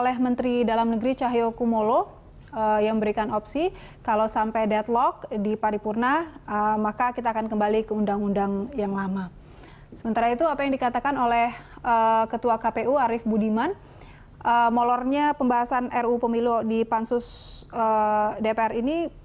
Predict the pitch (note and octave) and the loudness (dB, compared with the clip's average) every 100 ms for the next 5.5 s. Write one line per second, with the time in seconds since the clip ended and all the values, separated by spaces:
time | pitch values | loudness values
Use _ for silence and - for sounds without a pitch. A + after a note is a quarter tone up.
0 | - - - - A#3+ C4+ D4 C4+ C4+ D#4+ | -20 -20 -20 -6 -2 0 0 0 0 2
1 | B3+ - - A#3 D4 C#4 B3+ C4 C4 B3 | 0 0 -2 -2 -2 -4 0 0 2 2
2 | C4 B3+ B3+ A#3+ A#3 A3+ A3+ A#3 A3+ G#3+ | 2 2 2 0 2 2 2 2 0 2
3 | A3+ A3+ A#3 A3+ A3+ G#3 G#3+ G#3 G#3 G#3 | 2 0 -2 0 0 2 2 2 2 0
4 | G#3 A3 A3+ C4 C4+ A#3 G#3+ A#3+ A#3 - | -2 -4 0 0 2 0 0 0 -2 0
5 | E4+ D4+ G3+ A3+ | 2 2 2 -2